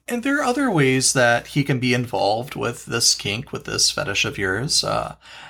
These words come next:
yeah, if he doesn't feel comfortable sort of being present for the physicality of it, maybe he finds a sexy foot paw picture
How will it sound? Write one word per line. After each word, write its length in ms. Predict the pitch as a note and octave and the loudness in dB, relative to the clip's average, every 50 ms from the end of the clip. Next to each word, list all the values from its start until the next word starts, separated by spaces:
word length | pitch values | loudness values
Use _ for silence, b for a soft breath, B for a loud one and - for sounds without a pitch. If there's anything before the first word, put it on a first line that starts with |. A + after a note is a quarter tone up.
| B B B B B B B - | B B B B B B B -10
yeah, 200 | - - - - | -8 -8 -8 -10
if 680 | - - - - - - - - - - F3 F#3+ - - | -12 -12 -12 -10 -10 -10 -12 -8 -4 0 0 2 2 2
he 380 | A3 A3 G#3 G3+ F#3+ F3+ - | 2 2 4 2 2 0 -2
doesn't 420 | - D3 C#3+ C#3+ D3 D3+ F3+ E3 D3+ | 0 2 4 4 4 4 2 2 4
feel 180 | F3+ E3 D3+ | 4 4 4
comfortable 680 | D#3 D#3+ D3 C#3 - D#3 C3+ C3+ C3 C3 C3 B2+ B2+ | 4 4 2 4 2 2 4 6 6 6 6 6 4
sort 280 | B2 - - C3 B2 B2 | 4 4 4 4 4 4
of 380 | B2 B2+ B2 A#2+ - - B2 A2+ | 4 4 2 0 -4 -8 -6 -2
being 440 | B2 B2 A#2+ B2 B2 B2 A#2+ - - _ _ _ _ | 0 2 2 2 0 -2 -4 -6 -14 _ _ _ _
present 440 | - - - C3+ B2+ A2 B2 A#2+ - | -10 0 2 2 2 2 0 -2 -2
for 140 | - C3 B2 | -2 -2 0
the 160 | A#2+ A#2+ A#2 | 2 0 0
physicality 760 | A2+ - B2 A2 A#2+ A2+ - D3+ F#3+ B3+ C4 G3 B2+ G#2 G#2 | 0 0 0 0 -2 0 0 -2 -2 0 -2 -2 0 0 0
of 80 | G#2 | 0
it, 140 | C#3 D#3 - | 0 -2 -2
maybe 380 | - B2 B2 C3 C#3+ C#3 C3 A#2+ | -2 -2 0 2 2 2 2 2
he 160 | A#2+ C#3+ C#3 | 2 0 0
finds 600 | C#3 - B2 A2+ A#2 A#2 A#2 A#2 A#2 A#2 - B B B B B B B | 0 0 0 2 2 2 0 -2 -2 -2 -4 B B B B B B B
a 120 | - - - | -6 -2 0
sexy 760 | - - - A2+ A#2 - - - - A#2+ A2+ A2+ A2 A2 G#2+ | 2 2 2 2 2 2 2 2 2 0 -4 -4 -4 -6 -6
foot 340 | A2 - - - B2 A2+ - | -8 -6 -4 -2 -2 -2 -4
paw 260 | - - G#2+ G2+ G2+ | -4 -2 0 2 2
picture 720 | G2 - - G2 - - - - F2 F2 F2 F2 - - | 0 -2 -4 -4 -2 -2 -2 -2 -2 -4 -6 -8 -10 -12